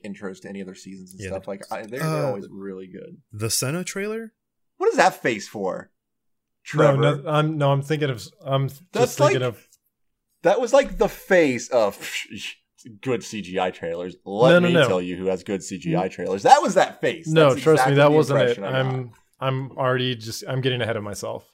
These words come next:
Speaker 1: Oh, <laughs> okay.
Speaker 2: But
Speaker 3: Sorry.
Speaker 2: yes,
Speaker 1: All right.
Speaker 2: they, the Senna trailer also came out, uh, the same day, which Senna, if you guys don't know,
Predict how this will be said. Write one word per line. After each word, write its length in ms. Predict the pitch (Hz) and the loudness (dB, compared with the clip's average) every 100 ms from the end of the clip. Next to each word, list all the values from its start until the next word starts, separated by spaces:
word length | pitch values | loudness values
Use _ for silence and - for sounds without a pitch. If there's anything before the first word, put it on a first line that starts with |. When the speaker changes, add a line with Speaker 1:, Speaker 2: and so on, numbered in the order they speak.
| _ _ _ _ - | _ _ _ _ -14
Speaker 1:
Oh, 240 | 101 107 | -14 -10
<laughs> 160 | 131 131 | -8 -8
okay. 420 | - 123 - 170 _ _ _ _ - | -10 -16 -16 -20 _ _ _ _ -20
Speaker 2:
But 80 | - | -14
Speaker 3:
Sorry. 180 | 110 107 | -8 -6
Speaker 2:
yes, 140 | - 95 | -6 -6
Speaker 1:
All 60 | 101 | -8
right. 80 | 117 _ _ _ | -12 _ _ _
Speaker 2:
they, 240 | 110 110 - | -12 -12 -12
the 140 | 110 110 | -10 -4
Senna 320 | 143 139 120 | -2 -2 -4
trailer 300 | 123 110 104 | -4 -4 -6
also 200 | 110 110 | -8 -10
came 260 | - 104 | -12 -10
out, 280 | 95 92 87 _ _ _ _ _ _ | -10 -12 -16 _ _ _ _ _ _
uh, 240 | 95 95 92 | -10 -8 -8
the 100 | 92 | -8
same 240 | 110 98 | -8 -8
day, 220 | 92 92 | -8 -8
which 180 | 92 - | -8 -8
Senna, 320 | - 101 98 | -6 -6 -8
if 100 | 95 | -10
you 100 | 104 98 | -8 -6
guys 180 | 95 | -8
don't 160 | 104 98 | -10 -12
know, 380 | 95 90 90 | -12 -12 -14